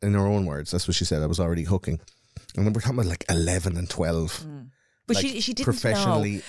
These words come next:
Speaker 2: Uh, she didn't know
Speaker 1: Yeah, but
Speaker 2: what she
Speaker 1: as
Speaker 2: was
Speaker 1: an
Speaker 2: doing
Speaker 1: adult
Speaker 2: there.
Speaker 1: looking back,
Speaker 2: Yeah.
Speaker 1: she's like, "Yeah, that's what I was doing."
Speaker 2: Mm.
Speaker 1: Like, I knew I was gonna get, I knew there was, like, a, a quid pro quo. There was a transactional nature to it. I knew I was
Speaker 2: But,
Speaker 1: getting something.
Speaker 2: you know, I'd say that is a lot more common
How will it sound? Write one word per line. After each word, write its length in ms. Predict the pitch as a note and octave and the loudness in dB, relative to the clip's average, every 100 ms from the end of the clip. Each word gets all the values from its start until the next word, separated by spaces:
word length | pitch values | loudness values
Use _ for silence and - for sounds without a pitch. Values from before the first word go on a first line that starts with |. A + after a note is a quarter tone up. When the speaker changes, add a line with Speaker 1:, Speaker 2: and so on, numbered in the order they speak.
| G#3+ | -6
Speaker 2:
Uh, 40 | E3 | -2
she 120 | F#3 | 0
didn't 240 | G#3+ A#3 | 2 2
know 280 | G3+ F3+ F3+ | 4 4 4
Speaker 1:
Yeah, 100 | G3+ | 2
but 80 | F3 | 2
Speaker 2:
what 100 | E3+ | 0
she 100 | - | 0
Speaker 1:
as 40 | |
Speaker 2:
was 80 | - | 0
Speaker 1:
an 60 | - | 2
Speaker 2:
doing 120 | F3 | 2
Speaker 1:
adult 220 | E3 - | 4 2
Speaker 2:
there. 80 | C#3+ | 2
Speaker 1:
looking 260 | A#2 - F#2 | 0 0 0
back, 200 | G#2 A2+ | 0 0
Speaker 2:
Yeah. 20 | |
Speaker 1:
she's 220 | G#2+ F#2+ | 0 0
like, 160 | F2+ - | 0 0
"Yeah, 180 | D3 | 0
that's 160 | D#3 E3 | 2 0
what 100 | B2+ | -2
I 40 | |
was 120 | G2 F2+ | -2 0
doing." 280 | E2+ D#2 | 0 0
Speaker 2:
Mm. 280 | D#3+ D3+ C#3 | -4 -8 -2
Speaker 1:
Like, 140 | A2 A2+ | 0 2
I 40 | |
knew 180 | A2+ A#2 | 4 4
I 40 | |
was 120 | G#2+ | 2
gonna 160 | G#2+ G#2 | 2 0
get, 320 | F2+ G#2+ G#2 - | 0 -2 -4 0
I 80 | G#2 | 2
knew 160 | G2+ G#2+ | 2 2
there 80 | |
was, 140 | G#2 F#2+ | 0 0
like, 180 | F#2 F#2+ | 0 0
a, 160 | E2+ - _ _ _ _ - | -4 -6 _ _ _ _ -8
a 60 | G2 | -2
quid 300 | A2 F#2+ - | 0 0 0
pro 200 | G2 F#2 | 0 0
quo. 320 | - F#2+ F2 | 2 0 0
There 60 | E2 | -2
was 120 | E2 | -2
a 40 | |
transactional 600 | - G2 F#2 F#2+ - F2+ | 0 0 0 -2 0 2
nature 320 | F2+ F#2+ - | 2 2 -2
to 180 | G#2 A#2 | 0 0
it. 80 | G#2 | 2
I 60 | F#2+ | 2
knew 200 | G2+ - | 4 4
I 80 | - | 2
was 100 | - | 0
Speaker 2:
But, 40 | |
Speaker 1:
getting 180 | F#2+ - | -2 -4
something. 260 | - - B2+ | -4 2 4
Speaker 2:
you 100 | C4+ | 4
know, 200 | C#4+ - | 2 2
I'd 220 | C4 C#4+ | 0 0
say 220 | - D4+ | 0 0
that 160 | D4 C4 | 0 0
is 80 | G#3+ | 2
a 40 | |
lot 360 | F#3+ F#3 G#3+ A3 | 4 4 2 2
more 160 | D#3 D3+ | -2 0
common 380 | E3 F3+ - | 2 2 2